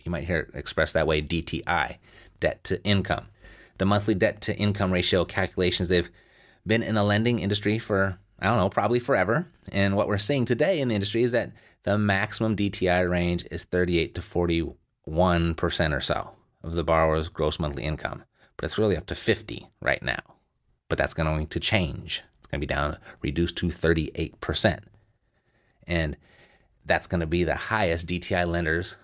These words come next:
will be able to consider when determining whether or not to qualify someone for a mortgage.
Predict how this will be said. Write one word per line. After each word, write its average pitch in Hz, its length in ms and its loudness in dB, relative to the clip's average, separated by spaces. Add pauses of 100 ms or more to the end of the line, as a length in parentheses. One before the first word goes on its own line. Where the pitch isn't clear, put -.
(140)
will 87 80 -2
be 85 100 0
able 82 120 2
to 82 40 -4
consider 92 460 -2
when 92 140 -2
determining 101 500 0
whether 101 280 2
or 123 80 -2
not 85 360 -2
to 110 100 -10
qualify 90 460 -2
someone 87 320 -4
for 82 320 -4
a 87 100 -4
mortgage. 85 480 0